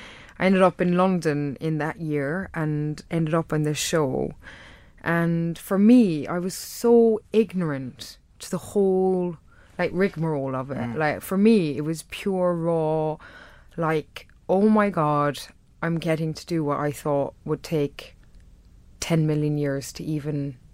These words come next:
Speaker 1: be part of." I think I was just, like, going from moment to moment, and I, I didn't really have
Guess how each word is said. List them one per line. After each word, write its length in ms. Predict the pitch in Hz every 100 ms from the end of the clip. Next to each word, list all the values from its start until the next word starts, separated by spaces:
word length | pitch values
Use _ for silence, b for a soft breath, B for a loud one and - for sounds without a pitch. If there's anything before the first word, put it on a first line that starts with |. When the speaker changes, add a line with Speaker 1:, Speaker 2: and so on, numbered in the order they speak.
| - -
Speaker 1:
be 120 | - 160
part 400 | 147 165 147 -
of." 320 | 156 151 - B B B B B B B B _
I 60 | 185
think 160 | 214 254
I 40 |
was 100 | 254
just, 160 | 208 214
like, 160 | 202 175
going 280 | 190 196 190
from 220 | - 190
moment 300 | 190 185 180
to 120 | -
moment, 640 | 196 196 160 147 147 165 -
and 220 | - 180 170
I, 100 | 180
I 80 | 196
didn't 260 | 196 214 196
really 280 | 208 202 185
have 560 | - 185 180 160 -